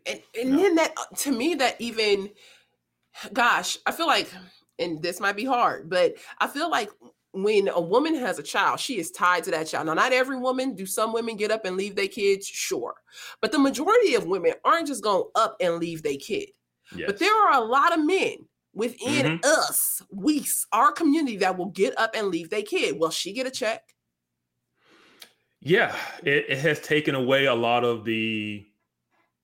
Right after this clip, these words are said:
Speaker 2: responsibility that men feel in terms of being a provider, because, like I said, she getting a check. Um, you can also go back to the cultural aspects of this, because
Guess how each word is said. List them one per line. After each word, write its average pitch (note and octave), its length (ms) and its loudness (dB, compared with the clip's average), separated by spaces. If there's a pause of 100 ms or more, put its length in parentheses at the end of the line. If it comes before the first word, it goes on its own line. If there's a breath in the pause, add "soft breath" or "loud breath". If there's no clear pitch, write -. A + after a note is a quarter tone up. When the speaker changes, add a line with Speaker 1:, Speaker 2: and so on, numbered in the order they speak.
Speaker 2:
responsibility B2 1080 -4 (580)
that A#2 380 -2
men A2+ 600 -6
feel C3+ 460 -2 (260)
in G#2+ 120 -6
terms A2+ 320 -4
of G#2+ 80 -6
being A2+ 140 -4
a G#2 60 -6
provider, G2+ 640 -6
because, G#2 520 -4 (180)
like F#2 140 -8
I - 20 -12
said, G#2+ 220 -4
she G#2+ 140 -8
getting G2 200 -6
a F2 60 -8
check. - 260 -6 (920 soft breath)
Um, B2+ 640 0 (1000 loud breath)
you A#2+ 140 -6
can B2 100 0
also C3 340 4
go B2 220 4
back B2 240 2
to B2 280 2
the B2 140 2
cultural C#3+ 480 0
aspects F#2 500 -4
of E2 60 -10
this, D2 200 -10
because G#2 840 -4